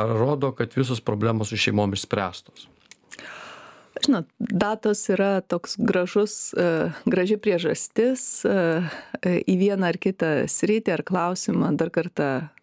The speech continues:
Speaker 2: atsisukti, pažvelgti, įvertinti. Šiandien, beje, yra ir steigiamojo Seimo, ir Respublikos diena. Am, tai atmintinų dienų yra tikrai nemažai.
Speaker 1: Demokratijos
Speaker 2: E,
Speaker 1: dar, kitaip sakant, diena. Čia
Speaker 2: Taip,
Speaker 1: yra
Speaker 2: demokratijos ir, ir, ir aš manau, kad, e,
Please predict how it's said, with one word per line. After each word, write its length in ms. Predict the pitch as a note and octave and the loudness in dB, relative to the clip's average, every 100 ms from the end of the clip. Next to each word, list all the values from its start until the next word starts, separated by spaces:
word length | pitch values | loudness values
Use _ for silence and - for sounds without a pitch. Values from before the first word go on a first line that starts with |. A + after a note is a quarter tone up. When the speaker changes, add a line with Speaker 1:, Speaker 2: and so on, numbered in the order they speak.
| _ _ _ _ | _ _ _ _
Speaker 2:
atsisukti, 640 | - - - C4+ C#4+ - | -4 -2 0 -2 -2 -4
pažvelgti, 640 | G3 B2 D3 F#3+ A#3+ - C#3 | -2 -2 0 0 0 -2 -2
įvertinti. 540 | - G#3+ - - - | 0 -4 -4 -8 -6
Šiandien, 360 | - D#3 E3 F#3 | -4 0 2 2
beje, 240 | B2+ B2 | 2 2
yra 160 | - - | 0 0
ir 80 | D3+ | -2
steigiamojo 480 | - C#3+ - - - | -2 -2 0 -2 -2
Seimo, 480 | - - D3+ C#3+ D3+ D#3 - | -2 0 2 0 0 -2 -2
ir 200 | C#3+ C3 | -2 0
Respublikos 720 | - E3 - E4 C4+ G#3 G3 | -2 -2 -2 0 0 0 0
diena. 400 | E3+ E3+ F3 E3+ - - - - - | 0 0 0 -4 -6 -10 -8 -10 -10
Am, 640 | - F3+ E3 E3+ - - E3+ | -4 -2 0 0 0 0 0
tai 160 | E3+ | -2
atmintinų 460 | D3+ E3 E3 E3+ G3 | 0 -2 0 2 2
dienų 300 | E3 E3 F3 E3+ | 2 0 2 2
yra 180 | D3+ | 2
tikrai 280 | D3+ E3 E3+ | -2 0 0
nemažai. 220 | E3 C3 D#3 | 2 2 2
Speaker 1:
Demokratijos 640 | E3+ F#3 - C#3 - B2+ | 2 2 2 0 0 -2
Speaker 2:
E, 60 | - | 0
Speaker 1:
dar, 160 | A#2 | -2
kitaip 240 | A2+ A2+ A2+ | -2 -2 -2
sakant, 400 | G#2+ - A2 G#2+ | -4 0 0 2
diena. 280 | A#2+ G2+ F2+ | 0 0 0
Čia 100 | A4 | 0
Speaker 2:
Taip, 100 | - | 2
Speaker 1:
yra 100 | - | 0
Speaker 2:
demokratijos 720 | D#3+ - G3+ C4 C4 A#3+ G#3 - | 0 0 0 0 2 2 2 0
ir, 140 | G#3 G3 | 0 4
ir, 320 | G#3+ G3+ F#3+ | 4 2 0
ir 200 | G3+ G#3+ | 0 0
aš 140 | G#3+ | 0
manau, 240 | A3+ G#3 G#3+ | 0 2 2
kad, 360 | - F#3+ E3+ E3 | 2 0 0 0
e, 1120 | F3+ F3 E3+ - - - - - - _ | 2 2 0 -2 -6 -4 -4 -4 -8 _